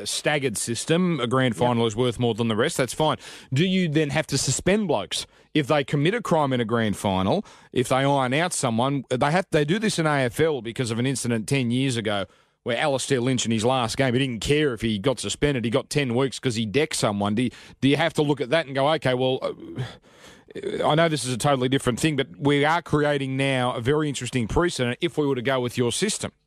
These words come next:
Speaker 2: Well, that could happen anyway, m-, my system or not, if I understand your question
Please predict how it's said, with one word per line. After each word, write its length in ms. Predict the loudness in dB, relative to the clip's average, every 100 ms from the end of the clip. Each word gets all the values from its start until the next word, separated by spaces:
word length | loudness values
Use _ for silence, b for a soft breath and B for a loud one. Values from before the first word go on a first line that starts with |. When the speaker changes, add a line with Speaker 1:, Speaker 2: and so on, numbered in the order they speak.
| _ _ _
Speaker 2:
Well, 320 | 0 2 2 -4 -4
that 180 | -2 0
could 100 | 2
happen 220 | 2 0
anyway, 400 | 0 0 -2 -6 -14 -14
m-, 180 | -14 -10
my 200 | -2 0
system 360 | 0 -4 -2 -2
or 100 | 2
not, 240 | 0 0 -8
if 140 | -4
I 140 | 0 0
understand 460 | 0 -2 -2 -2
your 80 | -4
question 560 | -2 -2 -2 -6 -6